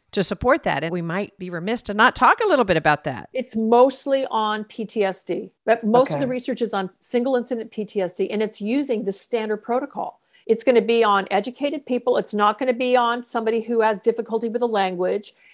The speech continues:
Speaker 2: It's not gonna be anybody who has any kind of history of childhood physical or sexual abuse. The research is on a car accident, a dog
Speaker 3: Mm-hmm.
Speaker 2: bite, a whatever it is. And then it's a, it's a standard protocol. It's picture, um,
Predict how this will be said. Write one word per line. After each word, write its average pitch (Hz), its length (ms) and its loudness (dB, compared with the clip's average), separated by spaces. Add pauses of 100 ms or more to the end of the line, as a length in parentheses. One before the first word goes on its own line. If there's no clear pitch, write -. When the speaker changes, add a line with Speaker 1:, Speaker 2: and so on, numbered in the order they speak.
Speaker 2:
It's 196 180 2
not 220 240 2
gonna 247 120 2
be 220 160 0
anybody 226 500 2
who 208 100 -6
has 202 360 -2
any 233 240 0
kind 240 300 -4
of 233 100 -4
history 233 440 -2
of 214 140 -2
childhood 208 460 -2 (320)
physical 226 280 0
or 226 40 0
sexual 190 400 -2
abuse. 175 400 -2 (680)
The 208 120 6
research 262 640 -2
is 277 220 -2
on 196 440 0 (200)
a 226 160 8
car 196 360 0
accident, - 600 -12 (180)
a 226 180 6
dog 180 340 4
Speaker 3:
Mm-hmm. 151 120 -14
Speaker 2:
bite, - 280 -14
a 208 220 6
whatever 180 440 0
it - 60 -10
is. - 320 -12 (520)
And 202 120 2
then 233 120 6
it's 233 140 0
a, 196 160 -2
it's 208 180 4
a 240 60 2
standard 214 320 -2
protocol. 233 520 0
It's 165 160 -8
picture, 254 680 -2
um, 208 200 -6